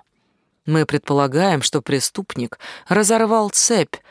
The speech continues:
вставив между датчиком и ответной частью кредитную карточку или лезвие ножа, или отперев замок с помощью отмычки и приоткрыв дверь на пару дюймов, чтобы отвлечь внимание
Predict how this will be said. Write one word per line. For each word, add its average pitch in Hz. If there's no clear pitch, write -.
вставив 143
между 139
датчиком 127
и 160
ответной 139
частью -
кредитную 220
карточку -
или 151
лезвие 147
ножа, 160
или 170
отперев 139
замок 147
с -
помощью 139
отмычки -
и 233
приоткрыв 147
дверь 202
на 214
пару 156
дюймов, 147
чтобы 139
отвлечь 143
внимание 139